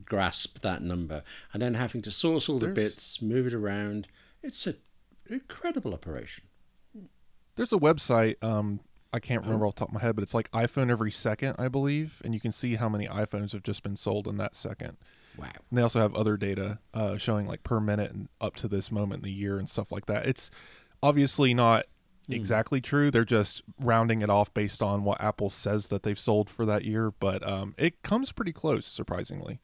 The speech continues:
Speaker 2: based on earnings calls and such.
Speaker 1: Um, we just said that it's the iPhone fourteen Pro that's,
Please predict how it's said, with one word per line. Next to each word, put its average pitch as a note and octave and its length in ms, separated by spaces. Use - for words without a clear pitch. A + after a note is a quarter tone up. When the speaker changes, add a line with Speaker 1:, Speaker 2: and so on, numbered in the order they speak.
Speaker 2:
based A#2+ 260
on G2 280
earnings G2+ 320
calls - 280
and - 100
such. - 320
Speaker 1:
Um, F3+ 280
we C#3 280
just C3 180
said C3 160
that A#2+ 100
it's - 120
the B2+ 60
iPhone G#2+ 280
fourteen G#2 460
Pro G2+ 280
that's, - 520